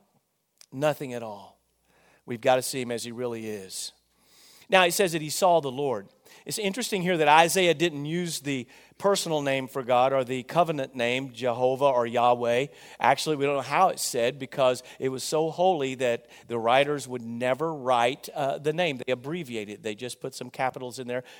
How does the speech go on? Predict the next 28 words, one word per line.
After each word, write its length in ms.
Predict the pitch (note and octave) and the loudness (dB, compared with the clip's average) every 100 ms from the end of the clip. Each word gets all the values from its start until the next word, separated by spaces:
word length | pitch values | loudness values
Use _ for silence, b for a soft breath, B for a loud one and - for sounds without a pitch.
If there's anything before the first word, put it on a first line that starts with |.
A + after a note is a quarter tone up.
| - | -6
We 160 | C3 | -6
fill 320 | B2+ C#3 A#2+ B2 | -2 -2 0 0
in 260 | B2 B2+ B B | 0 -2 B B
and 140 | B2 | -8
come 200 | A#2 B2+ | -4 -2
up 100 | B2 | 0
with 180 | G#2+ A#2 | -2 -2
Yahweh 340 | B2 A2+ A#2 A#2+ | 2 2 2 -2
or 120 | A#2+ | -4
Jehovah 400 | A#2+ B2+ A#2 A#2+ | -4 -2 0 0
either 260 | A#2+ A#2+ | -2 -6
way. 320 | A2+ A#2 A#2+ B2+ B B | 2 2 2 -2 B B
But, 300 | C3 B2+ B2 | 4 6 6
but 100 | B2+ | 2
he 100 | D3 | 0
didn't 240 | D3+ F3+ F#3 | -2 -4 -6
use 300 | G3+ F3 B2+ | -6 -6 -4
that. 320 | G#2 F#2 - - | -2 -4 -10 -16
He 100 | C#3 | -12
didn't 220 | C3 C#3+ | -10 -10
use 260 | C#3 B2 G2+ | -10 -10 -10
that. 340 | G#2 F2+ F2+ _ _ _ | -10 -10 -14 _ _ _
He 120 | - | -8
didn't 200 | C#3+ D3+ | -6 -6
use 300 | C#3 D3+ D3 | -6 -6 -6
the, 260 | C3+ C3 A#2+ B B B - | -6 -6 -6 B B B 2
that, 460 | C3 A#2+ - _ _ | 6 6 2 _ _
that, 260 | C#3 A#2 | 2 2